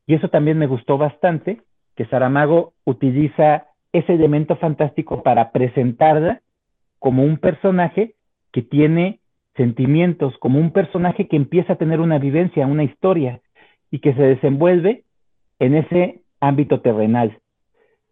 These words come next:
del ser humano. Ahora bien, continúan esa historia de amor y de romance en un, en un ambiente un poco más humorístico, con un humor negro, que hace que también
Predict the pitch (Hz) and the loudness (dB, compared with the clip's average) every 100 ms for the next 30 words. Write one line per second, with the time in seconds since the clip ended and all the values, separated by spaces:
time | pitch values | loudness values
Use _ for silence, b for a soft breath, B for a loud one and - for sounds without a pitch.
0 | _ _ - 107 107 123 123 120 107 101 | _ _ -2 -2 0 -2 0 0 -2 -6
1 | _ _ _ _ _ _ _ _ _ 135 | _ _ _ _ _ _ _ _ _ 4
2 | 147 156 151 147 131 - _ _ _ _ | 6 6 6 4 2 -4 _ _ _ _
3 | _ _ _ _ _ _ - 131 143 139 | _ _ _ _ _ _ -2 0 0 2
4 | 156 175 196 196 214 - - 147 180 175 | 2 4 4 2 -2 -4 -4 0 0 0
5 | - 214 175 180 233 _ _ _ _ _ | 2 2 4 0 -2 _ _ _ _ _
6 | _ _ - 147 151 151 151 156 175 175 | _ _ -2 2 4 2 0 0 0 0
7 | 185 180 208 233 - _ _ _ _ 143 | -2 -2 -2 -4 -8 _ _ _ _ 2
8 | 156 185 190 190 160 165 190 202 185 175 | 4 4 2 0 0 2 2 2 2 2
9 | 180 180 196 208 - 160 156 170 160 170 | 0 2 0 0 -2 -2 -2 -2 -2 -2
10 | 151 160 165 - _ _ _ _ _ _ | 0 0 -2 -6 _ _ _ _ _ _
11 | _ _ - 135 127 135 165 - 175 208 | _ _ -6 0 2 2 0 -4 -4 -2
12 | 233 147 147 160 160 147 151 147 139 131 | -2 -2 0 0 0 0 0 0 0 0
13 | 185 - 147 143 - - 151 143 151 196 | -2 0 0 2 -4 0 0 2 0 -2